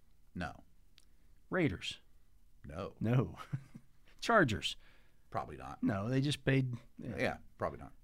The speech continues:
Speaker 2: Dolphins?
Speaker 1: Yeah.
Speaker 2: Okay.
Speaker 1: That's the first real one, and I
Speaker 2: Yeah.
Speaker 1: got two halves here.
Speaker 2: Patriots?
Speaker 1: I don't think so.
Speaker 2: No, they've, they've used high draft picks on
Speaker 1: Right.
Speaker 2: two of the guys on their
Speaker 1: Right.
Speaker 2: roster.
Speaker 1: Right.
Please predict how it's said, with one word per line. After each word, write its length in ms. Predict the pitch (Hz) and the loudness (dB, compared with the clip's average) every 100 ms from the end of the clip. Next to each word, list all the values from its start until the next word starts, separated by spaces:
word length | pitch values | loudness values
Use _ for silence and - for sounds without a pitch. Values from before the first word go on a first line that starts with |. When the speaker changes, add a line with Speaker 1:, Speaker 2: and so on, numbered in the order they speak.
| - | 2
Speaker 2:
Dolphins? 560 | 185 147 107 90 - - - - - - - 277 | 4 6 2 0 -6 -10 -18 -20 -20 -20 -10 0
Speaker 1:
Yeah. 340 | 202 123 85 - - - | 4 4 0 -8 -16 -12
Speaker 2:
Okay. 320 | 135 123 110 151 - - - - - - - - - | -6 -2 -2 -4 -10 -20 -20 -20 -20 -20 -20 -20 -8
Speaker 1:
That's 160 | 120 - | -8 -6
the 60 | |
first 240 | 120 120 113 | -2 -2 2
real 220 | 120 110 | 4 4
one, 280 | 92 87 92 | 2 0 2
and 80 | 117 | 4
I 40 | |
Speaker 2:
Yeah. 60 | 92 | 2
Speaker 1:
got 160 | - | -4
two 140 | - 104 | -6 0
halves 340 | 98 87 92 | 0 0 -4
here. 240 | 80 76 - | -8 -8 4
Speaker 2:
Patriots? 600 | 185 147 - 82 - - - - - - - | 6 6 4 -4 -6 -10 -12 -20 -20 -20 -14
Speaker 1:
I 40 | |
don't 180 | 120 76 | -12 -12
think 180 | 71 69 | -14 -6
so. 120 | - | 0
Speaker 2:
No, 340 | 147 117 - - | 0 0 -4 -8
they've, 180 | 113 117 - - | -6 -6 -10 0
they've 220 | 131 127 | 0 6
used 300 | 131 120 - - | 6 6 2 2
high 160 | 117 113 - | 2 2 -4
draft 260 | 113 110 - | -6 -4 -6
picks 200 | 104 - | -10 -4
on 60 | |
Speaker 1:
Right. 220 | 82 62 | -4 -2
Speaker 2:
two 80 | - | -2
of 40 | 120 | 0
the 60 | |
guys 220 | 110 107 101 | 0 0 0
on 60 | |
their 80 | 95 | -2
Speaker 1:
Right. 100 | 113 | -2
Speaker 2:
roster. 280 | 131 - - 85 | -4 -6 -10 -8
Speaker 1:
Right. 200 | 82 | -10